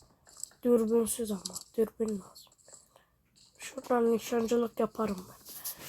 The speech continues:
Dürbünsüzle gel. Dürbünsüz olsa bile. Herkes vuruyor birbirine. Güzel. Doksan iki kişi kalmış.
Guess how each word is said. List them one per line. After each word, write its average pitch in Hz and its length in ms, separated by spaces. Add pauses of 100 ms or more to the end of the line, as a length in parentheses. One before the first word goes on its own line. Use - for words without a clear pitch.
(180)
Dürbünsüzle 254 840
gel. 202 260 (4000)
Dürbünsüz 240 680
olsa 226 500
bile. - 160 (1700)
Herkes 233 480
vuruyor 220 420
birbirine. 180 520 (2000)
Güzel. 233 380 (960)
Doksan 247 400
iki 240 240
kişi - 260
kalmış. 214 640